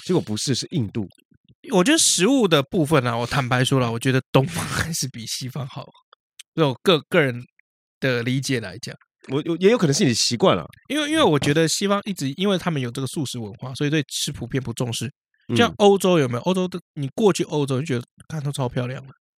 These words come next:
Speaker 1: 嗯。
Speaker 2: 就每个地方都超漂亮。像比如说罗青，他最近刚回来
Speaker 1: 嗯。
Speaker 2: 台湾，然后他就跟我讲说，“哦，瑞士真的是很美。”因为他们就是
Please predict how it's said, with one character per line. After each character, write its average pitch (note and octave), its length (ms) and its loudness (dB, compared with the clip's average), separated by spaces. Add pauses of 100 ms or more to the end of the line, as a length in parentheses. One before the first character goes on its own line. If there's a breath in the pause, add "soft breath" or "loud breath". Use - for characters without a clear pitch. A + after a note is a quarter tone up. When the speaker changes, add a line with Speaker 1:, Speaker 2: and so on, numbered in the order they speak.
Speaker 1:
嗯。 F#2 180 -6 (140)
Speaker 2:
就 - 80 -8
每 B2 80 -2
个 A#2 80 -4
地 C3 60 -2
方 C3 100 0
都 C3 60 0
超 B2+ 200 -2
漂 B2 120 -2
亮。 A#2+ 120 -6
像 C#3+ 160 -2
比 B2 120 -10
如 A#2+ 40 -8
说 A#2+ 120 -6
罗 A#2 160 -8
青， B2 180 -10 (360 soft breath)
他 D3 140 -4 (160)
最 D#3+ 120 -2
近 C#3 120 -4
刚 C3+ 160 -2
回 A#2+ 240 -8
来 F2+ 160 -12 (220)
Speaker 1:
嗯。 G2+ 160 -6 (140)
Speaker 2:
台 A#2+ 160 -4
湾， B2 240 -6
然 A#2 120 -8
后 B2 220 -4
他 B2+ 140 -4
就 C3 60 -2
跟 B2+ 120 -4
我 B2+ 60 -2
讲 B2 200 -8
说 B2+ 140 -8
，“哦， E3 100 -4
瑞 D3+ 160 0
士 C#3 140 -4
真 C3+ 100 -4
的 B2 60 -6
是 B2 100 -6
很 A#2 60 -8
美。” A#2 240 -12
因 C3 160 -4
为 C#3+ 60 0
他 D3+ 100 2
们 C3+ 180 -2 (520 loud breath)
就 D3 100 -2
是 C#3 100 -2